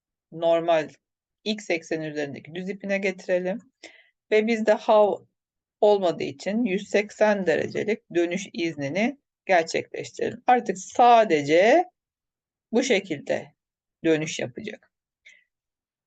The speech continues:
Pastal yerleştirme işlemine gelecek olursak da genellikle büyük parçalardan başlayarak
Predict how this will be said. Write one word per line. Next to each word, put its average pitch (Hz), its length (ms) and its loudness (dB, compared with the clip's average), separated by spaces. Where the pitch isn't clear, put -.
Pastal 359 460 4
yerleştirme 294 680 4
işlemine 233 400 2
gelecek 247 480 2
olursak 233 500 -2
da 165 40 -8
genellikle 220 1080 0
büyük 277 400 -2
parçalardan 165 840 0
başlayarak 165 920 0